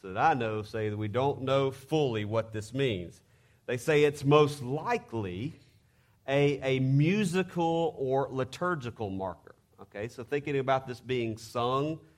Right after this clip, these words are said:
uh, in a corporate worship service many <laughs> thousands of years ago, uh, we would see that this was actually some kind of cue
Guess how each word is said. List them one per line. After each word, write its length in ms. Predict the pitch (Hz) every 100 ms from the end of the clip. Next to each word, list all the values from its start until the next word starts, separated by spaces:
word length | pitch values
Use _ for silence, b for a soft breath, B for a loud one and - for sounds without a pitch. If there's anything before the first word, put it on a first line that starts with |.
| b _
uh, 160 | 104 104
in 140 | 123 139
a 60 |
corporate 480 | 135 143 143 139 131 - _ 113
worship 420 | 123 143 143 -
service 600 | - 131 143 165 - -
many 260 | 113 139 139
<laughs> 100 | -
thousands 420 | 139 135 143 127
of 120 | 117 117
years 280 | 143 147
ago, 420 | 120 107 135 156 - B B B -
uh, 300 | 127 120 107
we 200 | 127 143
would 200 | 139 117
see 300 | - 156 156
that 180 | 135 110
this 220 | 160 -
was 200 | 143 117
actually 380 | 151 147 151 143
some 240 | 160 151
kind 300 | 143 165 147
of 180 | 104 -
cue 520 | - - 254 175 80